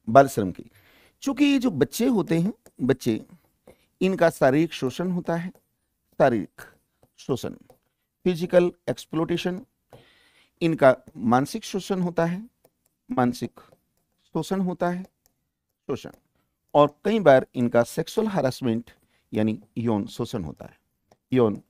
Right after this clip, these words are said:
शोषण होता है। स्टूडेंट्स देखिए, यौन शोषण होता है। बाल श्रम वैसे अपने आप में बुराई नहीं है, है ना, लेकिन अब दिक्कत ये होती है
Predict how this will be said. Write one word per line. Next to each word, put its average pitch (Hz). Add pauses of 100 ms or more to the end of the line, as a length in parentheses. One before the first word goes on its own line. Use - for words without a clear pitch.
शोषण 139
होता -
है। - (1900)
स्टूडेंट्स 240
देखिए, 151 (4000)
यौन 127
शोषण 98
होता -
है। - (1300)
बाल 135
श्रम 277
वैसे 175
अपने 175
आप 180
में 190
बुराई 139
नहीं 147
है, 64 (1120)
है 151
ना, 151 (500)
लेकिन 151
अब 131
दिक्कत 135
ये 151
होती 127
है 120